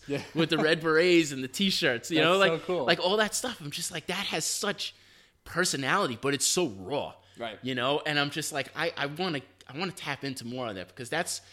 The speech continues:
Speaker 2: that's, like, part of my childhood that I love. Like, <laughs> like the guys driving, like, the T-top Camaros and people sitting on the stoops and yelling at each other, like,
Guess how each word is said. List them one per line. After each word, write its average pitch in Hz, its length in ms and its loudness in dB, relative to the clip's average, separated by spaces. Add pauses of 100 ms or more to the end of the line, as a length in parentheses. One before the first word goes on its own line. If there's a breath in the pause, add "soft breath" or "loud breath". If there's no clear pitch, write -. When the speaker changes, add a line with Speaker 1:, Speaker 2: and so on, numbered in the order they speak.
(260 loud breath)
Speaker 2:
that's, 175 200 0
like, - 220 0 (220 soft breath)
part 165 180 4
of 165 60 2
my 139 120 -2
childhood 147 520 2
that 120 100 0
I 110 60 -2
love. 120 380 0
Like, 117 200 -2 (280 loud breath)
<laughs> - 140 -18
like 151 360 2
the 156 80 2
guys 143 300 2
driving, 131 380 2
like, 123 200 -4
the 127 120 -2
T-top 143 600 -4
Camaros 131 680 2
and 123 100 -8
people 139 220 -8
sitting 147 200 -4
on 139 120 -2
the 127 60 -4
stoops 160 420 4
and 139 80 -4
yelling 170 260 2
at 160 100 0
each - 180 -4
other, 156 200 2
like, 156 200 0